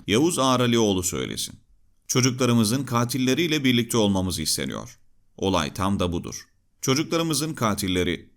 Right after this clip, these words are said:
bin bir güzellemeyle siyaset yapmaları için mazeret üstüne mazeret üretilerek Kemal Kılıçdaroğlu'nu desteklemelerinin hak olduğu belirtiliyor.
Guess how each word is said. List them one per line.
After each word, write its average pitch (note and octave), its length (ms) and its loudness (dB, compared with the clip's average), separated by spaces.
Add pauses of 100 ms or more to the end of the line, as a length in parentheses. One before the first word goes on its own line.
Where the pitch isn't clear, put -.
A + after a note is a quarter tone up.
(100)
bin G2+ 220 4
bir C3+ 120 4
güzellemeyle F#2 760 0
siyaset F2 560 0
yapmaları G2+ 460 0
için F2 440 -4
mazeret G#2 540 0
üstüne C3 300 0
mazeret F2 540 -2
üretilerek F2+ 680 -2 (140)
Kemal D#3 300 0
Kılıçdaroğlu'nu D3 760 2
desteklemelerinin G2+ 920 2
hak A#2 340 -2
olduğu G2 360 2
belirtiliyor. D2 760 -6